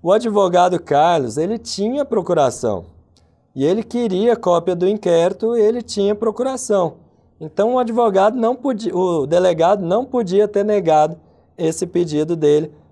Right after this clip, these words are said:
pelo fato do pro-, do inquérito tá em segredo de justiça. O fato do inquérito tá em segredo de justiça quer dizer que o advogado só pode ter acesso a ele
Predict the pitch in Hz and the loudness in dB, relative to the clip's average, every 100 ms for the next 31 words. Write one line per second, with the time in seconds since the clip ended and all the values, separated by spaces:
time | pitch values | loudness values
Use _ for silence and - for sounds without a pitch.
0 | _ 185 202 196 - 147 151 165 165 165 | _ 0 0 0 2 2 2 0 -6 -6
1 | 147 156 143 156 156 151 131 135 139 143 | -2 -2 -2 -4 -4 -2 0 0 -2 -8
2 | 143 139 - 151 139 139 139 170 175 139 | -4 -4 -2 -2 0 0 -2 -8 -6 -4
3 | 120 - - _ _ _ - 143 - 220 | -4 -6 -20 _ _ _ -12 -6 0 0
4 | 240 233 208 202 175 170 - 147 147 147 | 0 0 0 2 0 0 -2 -2 -2 -2
5 | 139 139 131 123 117 185 214 - 101 - | 2 0 0 -8 -6 -2 -2 -2 -8 -14
6 | _ _ _ 170 185 180 156 190 202 196 | _ _ _ -2 0 -2 -2 -2 0 -2
7 | 185 180 170 170 170 190 170 - 202 226 | 0 -2 0 0 0 -2 -2 0 0 0
8 | 214 202 180 175 170 170 170 147 170 214 | 0 0 0 -2 -2 -2 0 0 0 -4